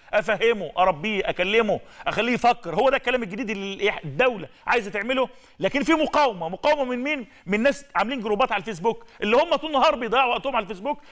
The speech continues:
مش فاضيين لا يشوفوا الاولاد ولا يشوفوا كتب الولاد ولا يسال ولا يطلع ولا يخرج ولاد ولا يعمل. هو ده القصه. انا بقول تاني انه لما اجي اقول خبر زي بتاع هالة زايد وزيره الصحه، و-، وبتكلم امبارح على قاله الراجل،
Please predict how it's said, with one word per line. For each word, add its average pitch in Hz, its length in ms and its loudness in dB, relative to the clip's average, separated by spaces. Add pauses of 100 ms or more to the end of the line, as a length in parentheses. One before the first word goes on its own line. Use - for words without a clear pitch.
مش 208 160 2
فاضيين 233 460 0
لا 165 120 2
يشوفوا 233 280 0
الاولاد 254 360 2 (240)
ولا 185 160 4
يشوفوا 240 320 -2
كتب 247 120 0
الولاد 233 400 2 (220)
ولا 208 200 4
يسال 254 360 0
ولا 208 160 2
يطلع 254 280 2
ولا 196 180 2
يخرج 240 340 0
ولاد 226 180 2
ولا 240 140 0
يعمل. 202 180 -2 (220)
هو 320 140 4
ده 349 100 0
القصه. 330 520 -2 (520)
انا 247 160 4
بقول 254 280 0
تاني 240 460 0
انه 208 280 -2 (440)
لما 160 200 2
اجي 254 140 2
اقول 240 180 2
خبر 233 320 2
زي 170 160 -4
بتاع 170 500 2 (160)
هالة 208 120 2
زايد 185 260 0
وزيره 165 240 -4
الصحه، - 540 -2 (400)
و-، 160 180 -2
وبتكلم 226 500 0
امبارح 208 260 0
على 185 160 0
قاله 220 200 0
الراجل، 185 420 -2